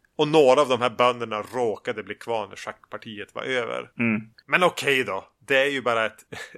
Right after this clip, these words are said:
Speaker 1: <laughs> det är ju bara Paul W S Anderson. Så vad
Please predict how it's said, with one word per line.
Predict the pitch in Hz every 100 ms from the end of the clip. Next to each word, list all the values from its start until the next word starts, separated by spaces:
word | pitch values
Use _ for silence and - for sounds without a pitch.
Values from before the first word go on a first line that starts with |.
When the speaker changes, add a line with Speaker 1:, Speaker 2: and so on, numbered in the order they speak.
| -
Speaker 1:
<laughs> | _ _ - - - 139
det |
är | 143
ju |
bara | 117 120 107
Paul | - - 117 110
W | 113 104 104 101
S | 104 117
Anderson. | - 131 - - -
Så | - 123
vad | 123